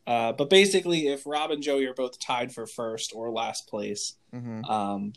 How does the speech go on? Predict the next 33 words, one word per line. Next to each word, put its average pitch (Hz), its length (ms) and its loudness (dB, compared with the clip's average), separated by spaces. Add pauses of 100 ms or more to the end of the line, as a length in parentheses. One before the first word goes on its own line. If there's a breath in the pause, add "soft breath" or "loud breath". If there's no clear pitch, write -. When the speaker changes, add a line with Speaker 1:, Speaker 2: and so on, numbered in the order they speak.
Speaker 1:
then 110 280 4
we 117 100 0
go 120 140 4
to 110 60 4
the 104 100 2
tiebreaker, 101 720 -2
and 110 120 -4
whoever 107 260 -2
got 107 180 -2
closer 107 380 -2
moves 107 480 0
out 107 140 0
of 104 180 -4
that 107 320 0
and, 101 400 0
uh, 104 260 -2
wins. - 320 -6 (520 loud breath)
So, - 340 8 (240)
uh, 113 240 6
Speaker 2:
This - 120 2
usually 220 340 6
Speaker 1:
the 175 60 2
Speaker 2:
does 214 260 8
come 208 180 2
into 196 140 0
effect 175 320 -2
for - 100 -6
the 135 60 0
last 127 320 2
place 113 320 -4
one. 50 320 -12
Speaker 1:
Yeah, 123 300 6
it, 156 260 6